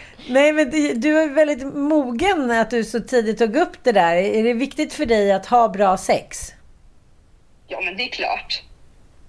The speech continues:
Speaker 2: Det är klart. Men det, det, ja, det, jag tror att det blandades ihop ganska mycket där i programmet också. Eh, om, för där handlade det mycket om att prata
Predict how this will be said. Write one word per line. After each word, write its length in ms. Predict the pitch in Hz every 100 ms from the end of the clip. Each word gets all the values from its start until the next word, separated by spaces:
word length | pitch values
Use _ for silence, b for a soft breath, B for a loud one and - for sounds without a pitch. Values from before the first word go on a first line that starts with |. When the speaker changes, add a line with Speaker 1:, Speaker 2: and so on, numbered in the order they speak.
| - -
Speaker 2:
Det 140 | - 240
är 40 |
klart. 500 | 226 185 165 - - - - B B -
Men 180 | 240
det, 320 | 220 254 202 220
det, 320 | 262 240 190
ja, 380 | - 233 233 233 b b
det, 120 | 220
jag 200 | 240 240
tror 140 | 240 269
att 80 | 262
det 60 |
blandades 480 | 214 233 226 226 233
ihop 400 | 240 220 302 -
ganska 420 | - - 226 -
mycket 260 | 208 196 196
där 140 | 196 185
i 60 |
programmet 480 | 185 214 214 208 208
också. 240 | 185 - 190 190 _ - _ - -
Eh, 400 | 190 190 180 - - - _ _ _
om, 480 | - 196 202 196 160 -
för 140 | 214 196 - - - -
där 260 | 208 208 214
handlade 420 | 233 214 196 185
det 60 |
mycket 320 | 190 196 196 -
om 280 | 190 190 180
att 600 | - - - - - -
prata 600 | 233 202 185 - 233 214